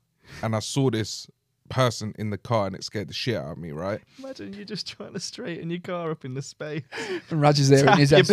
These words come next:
Speaker 3: U V.
Speaker 2: <laughs> tap your brake.
Speaker 3: <laughs>
Speaker 2: Someone's like, they want fucking in the arse.
Speaker 3: Did you have your private number plate on when, when you went in there?
Speaker 1: No, I wasn't driving. I didn't have a license then. This is how I was, I
Speaker 3: Oh,
Speaker 1: was
Speaker 3: right.
Speaker 1: fifteen, sixteen. It was like,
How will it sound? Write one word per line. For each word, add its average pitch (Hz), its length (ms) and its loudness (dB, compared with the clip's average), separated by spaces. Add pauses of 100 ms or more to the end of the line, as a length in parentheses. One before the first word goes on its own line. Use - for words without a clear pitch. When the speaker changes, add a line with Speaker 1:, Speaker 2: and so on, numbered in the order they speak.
Speaker 3:
U 147 180 6
V. 151 160 8
Speaker 2:
<laughs> - 40 2
tap 214 280 6
your 185 140 4
brake. 175 400 6 (380)
Speaker 3:
<laughs> 202 380 2
Speaker 2:
Someone's 180 720 4
like, 175 180 6 (300)
they 143 300 8
want 147 280 8
fucking 180 400 2
in 156 160 2
the 139 120 2
arse. 139 200 4
Speaker 3:
Did 156 80 8
you 175 60 10
have 175 80 10
your 180 80 10
private 180 340 10
number 190 240 8
plate 120 260 2
on 107 200 2
when, 107 160 2
when 107 100 2
you 110 80 0
went 104 160 0
in 98 160 -2
there? 101 380 -2
Speaker 1:
No, 156 100 0
I 165 40 4
wasn't 190 260 4
driving. 190 320 4
I 147 180 4
didn't 170 240 -2
have 147 80 2
a - 20 4
license 156 380 2
then. 110 160 -2
This 120 140 -4
is - 60 -4
how 139 200 2
I 123 80 0
was, 135 220 0
I 104 180 -2
Speaker 3:
Oh, 143 60 4
Speaker 1:
was 143 140 2
Speaker 3:
right. 98 160 -4 (180)
Speaker 1:
fifteen, 156 360 0
sixteen. 127 600 -6 (180)
It - 60 -8
was 107 120 -8
like, 117 280 0